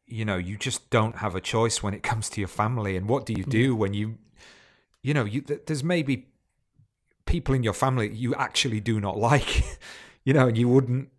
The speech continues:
Speaker 1: be giving them the time of day un-, unless they were in your family. And then even sort of from the other, the other perspective, there's that, there's that sense of guilt and distance that you feel, you know, at certain times from family members, and, and,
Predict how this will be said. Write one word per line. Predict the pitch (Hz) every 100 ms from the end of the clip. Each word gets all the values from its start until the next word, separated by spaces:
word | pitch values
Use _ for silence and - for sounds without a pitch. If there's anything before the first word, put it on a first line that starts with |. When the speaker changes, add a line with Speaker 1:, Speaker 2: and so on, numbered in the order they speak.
| _ -
Speaker 1:
be | 123
giving | 120 127 120
them | 110
the | 104 117
time | 131 120
of | 104
day | 113 117 110
un-, | 107 -
unless | 117 131 -
they | 110
were | 101 107
in | 107
your | 98
family. | - 131 127 101
And | 123
then | 170
even | 160 139 - - - -
sort | - 170 -
of |
from | 135
the | 127
other, | 127 127 117 -
the | 123
other | 131 123
perspective, | - 104 - 147 - 123
there's | 107 98
that, | 117 117 - _ _ - _ _ _ -
there's | 113
that | 131 -
sense | 139 127 -
of | 120 107 - - - _ - _ _ - 107
guilt | 143 143 -
and | 117
distance | 135 135 - 127 -
that | -
you | 120
feel, | 104 123 110 95 90 - _ _ _ _ _ _ _
you | 131
know, | 117 107
at |
certain | - 117 113
times | - 117 107
from | -
family | 104 113 110 107
members, | 107 110 104 101
and, | 123 -
and, | 143 139